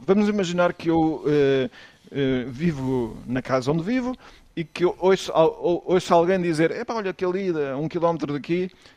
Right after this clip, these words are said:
estão a, <laughs> a distribuir lingotes de ouro", não é? Pronto, é assim, eu posso,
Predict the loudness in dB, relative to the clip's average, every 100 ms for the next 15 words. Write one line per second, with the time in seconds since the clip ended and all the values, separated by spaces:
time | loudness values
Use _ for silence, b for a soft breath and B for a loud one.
0 | b -6 0 2 4 2 0 -2 -6 -6
1 | -10 -4 -4 0 0 0 0 2 2 2
2 | 0 0 0 -2 -8 -12 B B -6 -4
3 | -2 -4 -6 -2 -2 2 0 0 -4